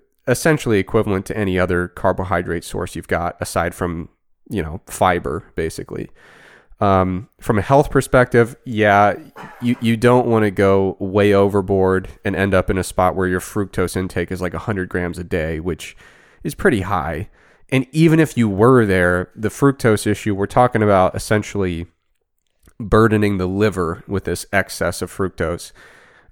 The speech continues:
I mean, i-, if you're matching your activity level and really getting after it training, especially endurance type training, and even with that high fructose intake, you're, you're fairly weight stable, at a, a reasonably low body fat level,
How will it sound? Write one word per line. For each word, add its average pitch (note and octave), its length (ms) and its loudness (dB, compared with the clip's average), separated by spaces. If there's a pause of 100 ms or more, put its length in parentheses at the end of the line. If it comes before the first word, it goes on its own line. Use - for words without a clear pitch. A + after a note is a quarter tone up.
I A2 40 -2
mean, A2+ 160 2
i-, A2 80 0 (100)
if A2+ 240 -6
you're D3+ 120 4
matching A#2+ 520 0
your G#2+ 120 2
activity G#2 500 0
level A#2+ 340 2
and F#2 180 -4
really G#2 240 0
getting G2 320 -2
after F#2 380 -2
it - 80 -6
training, G2 400 -2
especially G2+ 480 -4
endurance F2+ 480 -4
type A#2 240 -2
training, C#3 520 -4 (340)
and G#2 460 0
even A#2 320 -2
with A2+ 140 -2
that G2+ 180 -2
high G2 160 -4
fructose G#2+ 520 -4
intake, B2 440 -6
you're, F#2+ 220 -2
you're F#2 180 -4
fairly G#2 500 0
weight F#2+ 300 -2
stable, G2 640 -2 (640)
at F#2+ 380 0 (100)
a, G#2 260 0
a G2 40 -2
reasonably G2 420 -2
low F#2 240 2
body E2+ 280 -2
fat A2+ 260 -2
level, A#2 360 -2